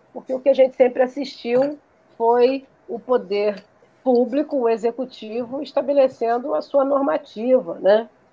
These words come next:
Então, é muito preocupante pra nós de São Gonçalo esse cenário, porque, é claro, uma cidade desse tamanho, onde a gente tem tanta dificuldade de comunicação,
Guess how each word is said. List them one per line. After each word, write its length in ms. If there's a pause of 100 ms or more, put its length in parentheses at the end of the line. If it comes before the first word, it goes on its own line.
(720)
Então, 200
é 80
muito 360
preocupante 840
pra 140
nós 300
de 80
São 160
Gonçalo 640
esse 200
cenário, 600 (300)
porque, 300
é 60
claro, 520
uma 120
cidade 400
desse 320
tamanho, 640 (320)
onde 180
a 60
gente 260
tem 300 (240)
tanta 260
dificuldade 560
de 60
comunicação, 1000